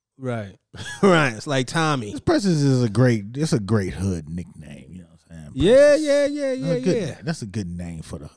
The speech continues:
Speaker 1: Mm-hmm.
Speaker 2: people like to call you Precious.
Speaker 1: Yeah.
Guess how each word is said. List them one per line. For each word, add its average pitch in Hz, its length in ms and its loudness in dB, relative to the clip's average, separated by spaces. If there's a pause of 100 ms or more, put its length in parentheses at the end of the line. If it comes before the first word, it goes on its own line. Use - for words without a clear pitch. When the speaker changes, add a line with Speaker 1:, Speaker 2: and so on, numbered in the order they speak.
Speaker 1:
Mm-hmm. 143 380 -14 (680)
Speaker 2:
people 180 240 0
like 113 240 0
to 104 40 -10
call - 240 -10
you 95 140 -12
Precious. - 580 -12 (880)
Speaker 1:
Yeah. 104 340 -12